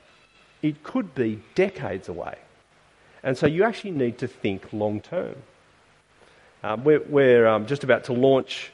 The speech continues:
uh, a third gathering at SALT, and we're planning and preparing for that. Um, someone helpfully said that if Jesus returns before Easter, we don't need to worry about it. <laughs> And that would save us a lot of trouble, which is fine. But what happens if Jesus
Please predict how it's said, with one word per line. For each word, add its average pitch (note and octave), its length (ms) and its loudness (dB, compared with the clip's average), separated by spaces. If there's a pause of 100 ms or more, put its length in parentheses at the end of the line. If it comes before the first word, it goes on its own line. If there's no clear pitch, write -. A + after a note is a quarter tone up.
(1160)
uh, B2 220 6
a B2 60 0
third D#3 300 6
gathering D3 360 8
at A#2+ 100 -2
SALT, E3+ 480 4
and B2+ 120 0
we're A#2 80 2
planning D3 440 6
and A2 100 2
preparing C#3 420 4
for A#2+ 120 -4
that. C#3 260 2 (160)
Um, A2+ 180 -2
someone B2 260 0
helpfully B2 320 -2
said B2 340 2
that A#2 160 -2 (300)
if C3+ 160 -6
Jesus G#3+ 340 0
returns A#2+ 300 -2
before A2 320 -2
Easter, D#3 260 0
we D#3+ 140 -2
don't A#2 160 0
need A2 120 -2
to B2+ 60 -6
worry - 180 2
about - 220 2
it. - 160 -8 (280)
<laughs> - 280 -12
And C#3 100 4
that F3+ 80 10
would D3 100 4
save D3 200 6
us B2+ 100 -10
a C#3 40 0
lot D#3+ 140 2
of D3 60 -10
trouble, A3+ 280 0 (1080)
which F3 180 -2
is D3 100 -6
fine. A#3+ 280 6
But E3 380 2
what B3+ 180 6
happens C#4+ 400 0
if G#3 260 -4
Jesus F3 400 2